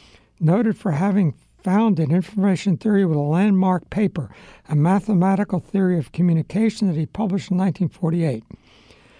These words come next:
He's perhaps equally known as the founder of digital circuit design theory in nineteen thirty-seven, when, as a twenty-one-year-old master's degree student at M I T,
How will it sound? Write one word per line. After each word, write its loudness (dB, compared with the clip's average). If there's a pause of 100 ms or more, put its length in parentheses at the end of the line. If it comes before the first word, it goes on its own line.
(140)
He's -2 (360)
perhaps -2
equally 0
known 2
as -2
the -6
founder 0
of -4
digital 0
circuit -4
design 2
theory 0 (360)
in 2
nineteen 0
thirty-seven, -2 (520)
when, 2
as 2
a -2
twenty-one-year-old 2
master's 0
degree 0
student -2 (480)
at 0
M 2
I 2
T, 0